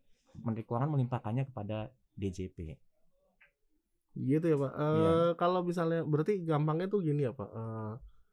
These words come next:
Speaker 2: kayak kalau kita beli barang-barang selama ini nggak kelihatan ya, ibarat kata
Speaker 1: Hmm.
Speaker 2: digital ya. Kayak
Speaker 1: Hmm.
Speaker 2: misalnya saya beli, eh, beli game gitu ya,
Speaker 1: Hmm.
Speaker 2: mungkin ya, atau beli servis-servis dari Google kan biasanya kita ada tuh yang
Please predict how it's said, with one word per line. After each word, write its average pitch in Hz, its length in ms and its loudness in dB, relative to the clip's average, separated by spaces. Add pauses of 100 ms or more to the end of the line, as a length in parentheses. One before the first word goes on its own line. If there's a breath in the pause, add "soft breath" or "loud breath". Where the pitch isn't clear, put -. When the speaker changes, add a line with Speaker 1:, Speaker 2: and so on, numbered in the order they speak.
(400)
Speaker 2:
kayak 120 220 -2
kalau 120 180 -2
kita 127 200 -4
beli 120 160 2
barang-barang 113 580 -2 (320)
selama 120 300 -4
ini 135 160 -2 (160)
nggak 123 200 -4
kelihatan 127 360 0
ya, 135 160 4
ibarat 113 320 -2
kata 139 120 -2 (120)
Speaker 1:
Hmm. 113 280 -6
Speaker 2:
digital 123 440 0
ya. 120 140 2 (100)
Kayak 127 240 4
Speaker 1:
Hmm. 131 40 4
Speaker 2:
misalnya 139 280 -2
saya 160 80 4
beli, 123 560 2 (1300)
eh, 110 720 -2
beli 120 240 4
game 151 320 8
gitu 131 160 4
ya, 123 160 8
Speaker 1:
Hmm. 127 80 4
Speaker 2:
mungkin 170 240 6
ya, 139 360 6
atau 127 220 2
beli 123 540 4 (400)
servis-servis 139 560 0
dari 135 160 6
Google 131 320 8
kan 175 80 0
biasanya 156 280 2
kita 160 200 -4
ada 147 100 2
tuh 156 140 2
yang 135 320 2